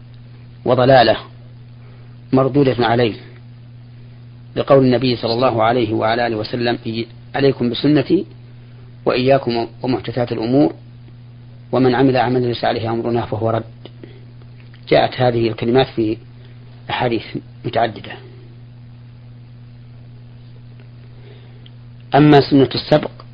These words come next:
فمثل الحديث الذي ذكرناه آنفا،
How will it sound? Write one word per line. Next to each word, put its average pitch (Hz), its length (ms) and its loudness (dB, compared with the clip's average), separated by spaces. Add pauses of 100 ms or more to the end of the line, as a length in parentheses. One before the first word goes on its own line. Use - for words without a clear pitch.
(400)
فمثل 135 360 2
الحديث 117 500 -2
الذي 113 460 -2
ذكرناه 117 600 -2
آنفا، 151 360 2